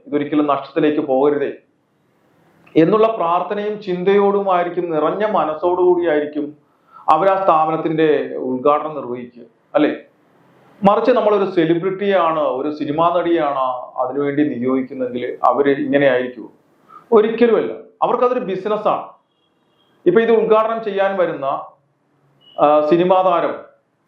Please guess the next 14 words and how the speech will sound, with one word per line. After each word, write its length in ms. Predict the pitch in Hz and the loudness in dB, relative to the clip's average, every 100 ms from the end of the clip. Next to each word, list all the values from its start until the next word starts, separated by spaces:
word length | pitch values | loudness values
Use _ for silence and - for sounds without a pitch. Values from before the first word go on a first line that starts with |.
| _ _ - | _ _ 2
രാവിലെ 400 | 151 165 208 214 | 4 4 2 2
ആയിരിക്കും 440 | 196 - 196 180 - 160 | 2 2 0 -2 -4 0
നടിയുടെ 340 | 156 170 175 | 2 2 2
മാനേജർ 360 | 160 160 180 165 | 2 2 0 -2
വിളിക്കുന്നത്, 320 | 160 156 147 | -4 -4 -2
"മാഡം, 320 | 147 160 139 | 0 0 -4
ഇന്ന് 200 | 139 156 | -8 -4
നമ്മളൊരു 320 | 170 151 156 | -2 0 0
ഉദ്ഘാടനം 540 | 151 131 143 165 170 143 | 0 0 2 2 0 -6
ഏറ്റിട്ടുണ്ട്, 400 | 143 147 139 143 | -8 -8 -4 -2
അഡ്വാൻസ് 400 | 120 139 147 147 | -2 0 -2 -4
മേടിച്ചിട്ടുള്ളതാ, 640 | 131 127 131 127 123 120 - - _ _ _ _ | -10 -12 -12 -4 0 0 -2 -8 _ _ _ _
സമയനായി 480 | 143 147 156 135 123 | 0 2 0 0 -2
പോകാൻ." 360 | 120 123 120 | -2 -2 -2